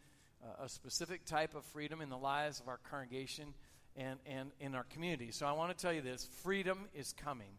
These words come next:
Freedom is going to be a large campaign we put on, not about your money, not about raising money for the church, but it's gonna be our spiritual life campaign coming this fall. And I'm asking you now,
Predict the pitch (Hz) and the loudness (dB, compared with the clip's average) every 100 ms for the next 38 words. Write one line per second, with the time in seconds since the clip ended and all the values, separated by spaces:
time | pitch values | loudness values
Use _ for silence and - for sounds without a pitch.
0 | - - - - - - - - 226 254 | -18 -20 -20 -20 -20 -20 -10 6 8 8
1 | 240 190 214 202 185 190 160 160 175 202 | 6 2 2 2 4 6 6 6 10 12
2 | 214 208 - - - - - 196 180 170 | 12 10 4 -2 -4 -10 2 4 4 4
3 | 185 165 156 156 156 147 165 165 135 151 | 2 2 0 0 2 4 4 0 2 4
4 | 156 170 165 - - - 151 151 170 139 | 6 4 4 -2 -18 -8 -4 2 2 2
5 | 143 147 160 156 147 156 143 156 151 151 | 2 2 4 2 2 0 -2 -2 -2 0
6 | 139 - - - - 143 139 - 156 131 | -2 -6 -14 -12 0 2 4 6 4 2
7 | - 143 131 - 156 160 139 - 208 214 | -2 -4 -2 -2 0 0 0 0 0 2
8 | 196 190 175 - 170 160 160 151 156 - | 8 8 8 2 0 0 0 0 -2 -6
9 | - - 170 180 170 170 - 196 175 147 | -10 4 6 6 4 0 4 10 12 12
10 | 170 165 151 - - 151 180 226 220 247 | 8 2 2 -4 -2 2 8 8 6 0
11 | 247 247 202 185 185 190 | 0 4 8 10 10 8